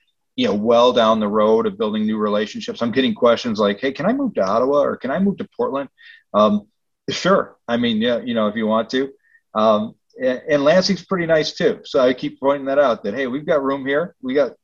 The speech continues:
plenty, plenty of business here, plenty of things to like about Mid-Michigan. Um, so we're, we're down the road on that. I think we're gonna have to look for the outliers, the people who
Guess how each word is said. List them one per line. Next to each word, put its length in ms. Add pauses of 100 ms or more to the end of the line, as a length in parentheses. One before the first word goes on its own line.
plenty, 280
plenty 300
of 100
business 300
here, 180
plenty 260
of 80
things 260
to 80
like 220
about 240
Mid-Michigan. 640 (560)
Um, 440 (100)
so 180
we're, 160
we're 140
down 240
the 80
road 200
on 180
that. 180
I 80
think 220
we're 140
gonna 160
have 220
to 80
look 260
for 120
the 140
outliers, 640
the 60
people 340
who 340